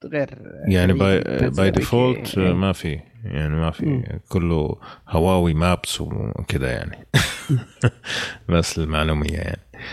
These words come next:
Speaker 2: آه، فحتى ال-، الوالدة كانت تبغى تشتري، بس لما قلت لها زي كذا قالت: "طيب، خلاص، ما نبغى."
Speaker 1: مع، مع نفسه.
Speaker 2: إيه.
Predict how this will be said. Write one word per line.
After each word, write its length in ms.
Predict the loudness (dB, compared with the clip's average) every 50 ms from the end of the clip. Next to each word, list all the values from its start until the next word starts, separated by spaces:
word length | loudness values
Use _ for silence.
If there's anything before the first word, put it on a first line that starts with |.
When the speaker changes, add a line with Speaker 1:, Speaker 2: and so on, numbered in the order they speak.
| -14 -14 -14 -14 -16 -18 -20 _ _ 0
Speaker 2:
آه، 300 | 2 4 4 4 2 2
فحتى 500 | 0 -2 0 0 0 -2 -2 0 0 2
ال-، 760 | 2 2 2 0 0 0 -2 -2 -4 -4 -6 -6 -8 -8
الوالدة 420 | -6 -4 -2 2 2 2 2 2 0
كانت 200 | 0 0 0 0
تبغى 140 | 0 -2 -2
تشتري، 340 | -2 -2 -2 0 2 2
بس 240 | 2 2 0 0 0
لما 100 | -2 -2 -2
قلت 220 | -2 -2 0 2
لها 340 | 2 4 2 2 0 0 -2
زي 180 | -4 -6 -6
كذا 260 | -4 -2 0 2 2 2
قالت: 380 | 2 0 -2 -2 -4 -4 -6 -8 _
"طيب، 220 | -6 -6 -6 -6 -8 -12 -16 -20 -20 _
خلاص، 460 | -8 -2 -2 -2 -2 -2 -6 -6 -4
ما 100 | -4 -2
نبغى." 180 | -2 0 0 0
Speaker 1:
مع، 100 | 0 0 0 -2 -4 -4 -2 0
مع 220 | 0 0 2 2
نفسه. 340 | 2 0 0 -2 0 0 0
Speaker 2:
إيه. 200 | 2 2 0 0